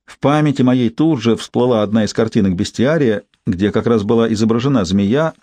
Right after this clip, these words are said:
с рогами над глазами. Ну, вроде бы у этой змеи не было хребта, и она могла сама собой завязываться в узлы. И, словно желая подтвердить моё мнение, змея пошевелилась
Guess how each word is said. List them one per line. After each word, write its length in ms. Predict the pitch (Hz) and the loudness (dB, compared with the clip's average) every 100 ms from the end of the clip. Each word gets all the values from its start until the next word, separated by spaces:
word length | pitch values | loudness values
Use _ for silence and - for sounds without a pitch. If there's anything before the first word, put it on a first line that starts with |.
| _ | _
с 140 | - - | -8 0
рогами 460 | 110 107 117 104 | 2 2 2 2
над 140 | 101 101 | 0 0
глазами. 500 | 113 117 98 76 67 _ - _ _ _ - | 0 0 0 -2 -6 _ -20 _ _ _ -12
Ну, 260 | 87 95 104 | -8 -8 -6
вроде 480 | 98 131 175 175 | -4 -2 -2 -2
бы 200 | 170 170 | -2 -2
у 200 | 156 143 | 0 0
этой 240 | 151 151 139 | 0 0 -2
змеи 280 | 127 147 151 | 0 0 0
не 160 | 143 | 0
было 180 | 139 143 | 0 0
хребта, 600 | 143 123 - 143 170 175 | 0 -2 -2 -2 0 0
и 100 | 110 | 0
она 220 | 113 131 | 2 2
могла 300 | 135 123 131 | 2 2 0
сама 260 | 123 127 117 | 0 0 0
собой 320 | 123 123 135 | 0 0 0
завязываться 560 | 117 123 110 113 113 127 | 0 0 0 -2 -2 -2
в 60 | |
узлы. 340 | 143 127 78 60 _ _ _ _ _ _ _ _ _ _ _ | -2 -2 -4 -6 _ _ _ _ _ _ _ _ _ _ _
И, 60 | - | -4
словно 300 | 139 131 120 | 0 2 2
желая 300 | 147 143 131 | 2 0 0
подтвердить 680 | 127 113 123 120 143 226 - | -2 0 0 2 0 0 0
моё 180 | 104 | 0
мнение, 420 | 95 87 76 78 - _ _ _ _ _ _ _ - | 0 -2 -4 -8 -14 _ _ _ _ _ _ _ -6
змея 400 | 104 131 160 131 | 0 2 2 0
пошевелилась 880 | - - 98 101 190 220 - - | -2 0 0 2 0 0 -4 -10